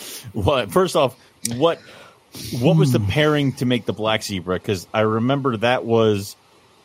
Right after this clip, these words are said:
Speaker 1: was that a hundred percent jungle, or was that, was there something wonky with that?
Speaker 2: No, I think that has, I thought that had granite in it,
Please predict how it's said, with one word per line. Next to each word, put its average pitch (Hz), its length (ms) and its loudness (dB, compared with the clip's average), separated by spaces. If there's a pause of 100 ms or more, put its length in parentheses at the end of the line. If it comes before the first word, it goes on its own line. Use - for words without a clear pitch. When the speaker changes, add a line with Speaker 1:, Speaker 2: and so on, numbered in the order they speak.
(380)
Speaker 1:
was 135 160 2
that 175 120 2
a 165 40 2
hundred 170 240 0
percent 165 260 -2
jungle, 160 300 2
or 143 100 2
was 113 140 -2
that, 127 280 0
was 110 140 -2
there 131 140 2
something 123 280 0
wonky 107 360 0
with 90 140 -4
that? 82 200 -8 (1300)
Speaker 2:
No, 151 260 4
I 151 60 4
think 170 240 0
that 156 180 4
has, 135 460 0 (840)
I 120 100 -2
thought 156 380 0
that 147 120 4
had 107 220 0
granite 110 520 0
in 95 220 -8
it, 92 100 -12